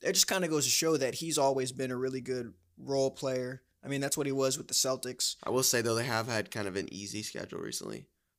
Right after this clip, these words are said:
Speaker 2: Wizards, Rockets. <laughs>
Speaker 1: Oh, well, oh, okay.
Speaker 2: But
Speaker 1: With
Speaker 2: they did play the Suns. Suns beat 'em in overtime, and then they, they
Speaker 1: Yeah.
Speaker 2: beat the Heat. They, the Hornets beat the Heat as well, so that's pretty
Speaker 1: Okay.
Speaker 2: good.
Speaker 1: Well, and then, uh, who they got
Speaker 2: Then they
Speaker 1: coming up
Speaker 2: lost to
Speaker 1: next?
Speaker 2: the Nets.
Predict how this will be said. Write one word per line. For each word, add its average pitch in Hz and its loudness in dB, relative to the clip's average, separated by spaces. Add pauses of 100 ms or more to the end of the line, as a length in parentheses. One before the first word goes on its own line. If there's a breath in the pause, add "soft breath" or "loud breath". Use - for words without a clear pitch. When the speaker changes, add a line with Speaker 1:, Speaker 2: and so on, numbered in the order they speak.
Speaker 2:
Wizards, 101 0
Rockets. 90 -2
<laughs> - -20 (140)
Speaker 1:
Oh, 107 -6
well, 120 -2
oh, 123 -2
okay. 117 -6 (520 loud breath)
Speaker 2:
But 156 4
Speaker 1:
With 170 12
Speaker 2:
they 202 12
did 196 4
play 170 8
the 127 8
Suns. 98 4
Suns 104 0
beat 110 -2
'em 104 0
in 101 -2
overtime, 98 -2
and 95 -4
then 98 -4
they, 92 -2
they 117 2
Speaker 1:
Yeah. - 0
Speaker 2:
beat 113 -2
the - -6
Heat. 110 -6
They, 127 6
the 113 0
Hornets 151 6
beat 120 -4
the 101 -4
Heat 113 -6 (160)
as - -8
well, 55 -4
so - -8
that's - -8
pretty - -10
Speaker 1:
Okay. - -6
Speaker 2:
good. 147 -8 (720 loud breath)
Speaker 1:
Well, 151 6
and 143 4
then, 139 0
uh, 131 6
who 143 0
they 139 0
got 131 4
Speaker 2:
Then 131 8
they 123 12
Speaker 1:
coming 117 12
up 113 12
Speaker 2:
lost 120 12
to 117 10
Speaker 1:
next? 107 10
Speaker 2:
the 101 10
Nets. 113 4